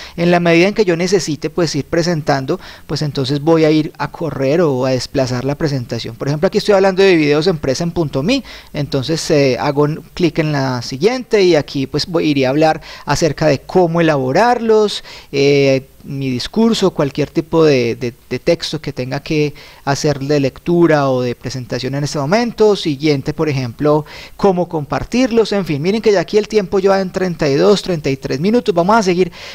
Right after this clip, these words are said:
el video, por ejemplo, hasta los cuarenta y cinco segundos, supon-, suponiendo que ese sea el tiempo general de su presentación. Cuando llegue el tiempo que nosotros ya terminamos, hacemos clic en stop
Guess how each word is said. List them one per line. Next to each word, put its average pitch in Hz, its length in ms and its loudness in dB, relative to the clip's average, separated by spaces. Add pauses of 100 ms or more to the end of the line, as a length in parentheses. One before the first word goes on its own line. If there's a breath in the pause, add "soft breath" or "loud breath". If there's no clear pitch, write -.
el 185 120 2
video, 185 340 4
por 196 140 0
ejemplo, 165 320 -2
hasta 202 160 0
los 165 140 0
cuarenta 143 320 -2
y 135 60 -2
cinco 160 280 -2
segundos, 113 480 -4 (380 loud breath)
supon-, 160 480 0
suponiendo 180 580 0
que 175 120 -4
ese 156 120 -4
sea 180 140 2
el 160 160 -2
tiempo 170 560 2
general 135 400 -2
de 143 100 0
su - 220 -2
presentación. 135 680 -4 (140)
Cuando 165 160 0
llegue 190 180 4
el 240 120 0
tiempo 233 280 -2
que 202 140 0
nosotros 160 360 0
ya 196 120 0
terminamos, 180 560 -2
hacemos 147 360 -4
clic 170 360 -2
en 175 100 -4
stop 175 440 -2